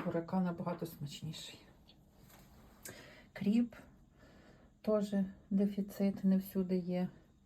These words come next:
Буряк не варений, сирий, такий гарний. Такий, бачите, такий. То не, не передає, він насправді дуже вишневий. О. Кольори телефон не передає.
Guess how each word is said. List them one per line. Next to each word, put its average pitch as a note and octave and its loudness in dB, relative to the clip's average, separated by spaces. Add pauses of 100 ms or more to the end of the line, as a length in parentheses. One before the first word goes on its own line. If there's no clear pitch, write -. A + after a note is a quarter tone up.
(440)
Буряк G3 6
не G#3+ 6
варений, G#3+ 4
сирий, G#3 0
такий - -8
гарний. G3+ 8 (440)
Такий, F3+ 0 (920)
бачите, G3 -2
такий. - -4 (680)
То G#3+ 0
не, G3+ 10
не G3+ 10
передає, G3 6
він F#3+ 8
насправді F#3+ 8
дуже F3 2
вишневий. F3 -6
О. E3+ -8 (1300)
Кольори G3 4
телефон F#3 0
не F3 0
передає. E3+ -4